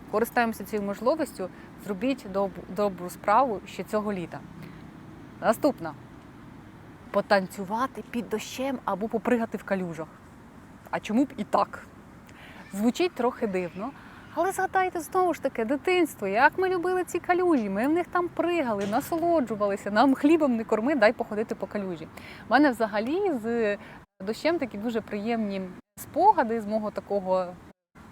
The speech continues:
ну, не підліт-, підліткового віку, мені було років шістнадцять, коли ми з друзями поїхали на відпочинок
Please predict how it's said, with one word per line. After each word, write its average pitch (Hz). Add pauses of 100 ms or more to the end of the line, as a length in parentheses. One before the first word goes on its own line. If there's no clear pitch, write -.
(120)
ну, 254
не 214
підліт-, 202 (200)
підліткового 220
віку, 190
мені 190
було 202
років 208 (480)
шістнадцять, 247
коли 202
ми 208
з 190
друзями 214
поїхали 190
на 190
відпочинок 196